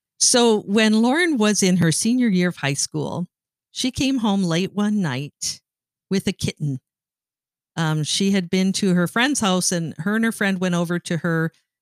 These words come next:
sister's house, who was married and had a little toddler. And they had gotten a kitten, but the toddler was just harassing the kitten, and it just wasn't working out. So Lauren rescued the kitten and brought him home to our house.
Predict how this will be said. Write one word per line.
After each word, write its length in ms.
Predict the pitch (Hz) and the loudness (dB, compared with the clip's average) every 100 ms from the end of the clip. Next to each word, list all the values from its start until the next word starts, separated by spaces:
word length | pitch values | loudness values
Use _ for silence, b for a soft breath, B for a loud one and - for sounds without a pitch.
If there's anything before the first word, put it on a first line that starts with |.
| _ | _
sister's 540 | - 277 - 190 180 | -2 0 2 0 2
house, 380 | 185 175 175 - | 2 2 0 0
who 120 | 190 | 0
was 220 | 170 165 | 0 -2
married 320 | 190 196 202 | 0 0 0
and 120 | 180 165 | 0 0
had 220 | 160 160 | -2 -2
a 60 | |
little 420 | 156 165 170 170 160 _ _ _ _ - | -2 -2 -2 -4 -6 _ _ _ _ -8
toddler. 540 | - 160 131 113 180 - _ _ _ _ _ | -4 -4 -4 -6 -6 -8 _ _ _ _ _
And 160 | 160 160 | -2 0
they 160 | 208 | 0
had 220 | 247 214 | 0 -2
gotten 300 | 165 185 127 | 0 -2 0
a 60 | 165 | -4
kitten, 380 | - 330 185 175 | -4 -6 -2 -2
but 180 | 165 165 | -2 -4
the 80 | 156 | -6
toddler 680 | - - 240 226 160 165 | -6 -4 -4 -2 -2 -2
was 520 | 156 160 156 151 143 - | -4 -2 -2 0 -2 -4
just 480 | - 185 175 - | -4 -2 -2 -4
harassing 600 | - 165 151 147 - 156 151 | -2 -2 -2 -2 -2 -4 -4
the 80 | |
kitten, 440 | 147 - - 139 143 - _ _ | -4 -6 -4 -6 -6 -10 _ _
and 120 | 160 | -2
it 120 | 160 147 | -2 0
just 260 | 190 180 | 0 0
wasn't 260 | 185 175 139 | 0 -2 -2
working 380 | 151 165 160 151 | -2 0 -2 -2
out. 240 | 135 - | -4 -6
So 180 | - 165 | -2 0
Lauren 600 | 156 175 208 190 180 208 - _ _ _ _ _ _ _ _ _ - | 0 0 2 2 0 -2 -8 _ _ _ _ _ _ _ _ _ -2
rescued 640 | 175 254 - - 233 220 | 0 0 -2 0 0 0
the 100 | 196 | -2
kitten 480 | - - 156 160 151 - | -4 -4 -2 -2 -2 -4
and 140 | 160 156 | -2 -2
brought 240 | 160 180 | 0 0
him 80 | 185 | 0
home 220 | 170 165 | 0 0
to 100 | 165 | -2
our 200 | - 151 | -4 -4
house. 540 | 131 113 - - - | -6 -8 -8 -6 -4